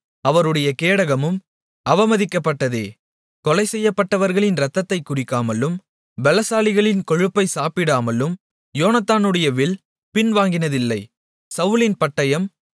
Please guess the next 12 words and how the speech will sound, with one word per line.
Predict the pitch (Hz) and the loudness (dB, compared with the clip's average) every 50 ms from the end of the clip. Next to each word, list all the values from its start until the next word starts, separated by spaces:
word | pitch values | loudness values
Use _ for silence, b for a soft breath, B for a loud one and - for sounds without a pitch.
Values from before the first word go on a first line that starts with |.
| _ _ 123 | _ _ 0
வெறுமையாக | 143 175 214 214 220 220 214 214 214 208 208 190 - | 2 2 4 4 4 4 4 4 4 2 0 0 -2
திரும்பினதில்லை. | 175 180 190 196 185 175 160 143 127 123 120 113 104 104 - _ _ _ _ _ _ _ _ _ - | -2 0 0 0 0 0 0 0 0 0 -2 -2 -4 -8 -12 _ _ _ _ _ _ _ _ _ -6
உயிரோடு | 139 156 190 214 233 226 226 220 202 196 | -2 0 0 2 4 4 4 4 4 2
இருக்கும்போது | 170 165 170 160 - - 147 139 131 123 120 120 139 165 185 190 - _ _ _ _ _ _ _ - - 156 | 0 -2 -4 -4 -4 -4 -4 -2 -2 -2 -2 -2 -2 -4 -4 -6 -10 _ _ _ _ _ _ _ -8 -4 -2
சவுலும் | 170 202 226 233 233 233 208 | 0 2 2 4 4 2 2
யோனத்தானும் | 170 151 160 156 160 156 147 143 127 123 117 127 160 185 196 _ _ _ _ _ _ _ - | 2 0 0 0 0 -2 -2 -2 -2 -2 0 -2 -2 -4 -6 _ _ _ _ _ _ _ -2
ஒருவருக்கு | 147 180 208 226 226 233 220 202 - - 175 | 0 2 2 2 2 2 2 0 0 -2 -2
ஒருவர் | 170 160 147 147 143 143 - - | 0 0 0 2 0 0 -2 -2
அன்பு | - 131 143 170 185 196 202 | -4 -4 -2 0 0 0 0
காட்டி | - 151 131 123 - - 151 185 190 - _ _ _ _ _ _ - | 0 0 -2 -2 -2 -4 -6 -6 -6 -6 _ _ _ _ _ _ -4
மகிழ்ச்சியாக | 127 156 180 214 214 - - 220 220 220 214 196 190 180 | -2 0 2 0 0 -2 -2 0 2 2 2 2 0 0
இருந்தார்கள். | 165 151 151 143 139 127 120 110 113 107 101 104 | 0 0 0 0 2 2 2 0 -2 -4 -6 -6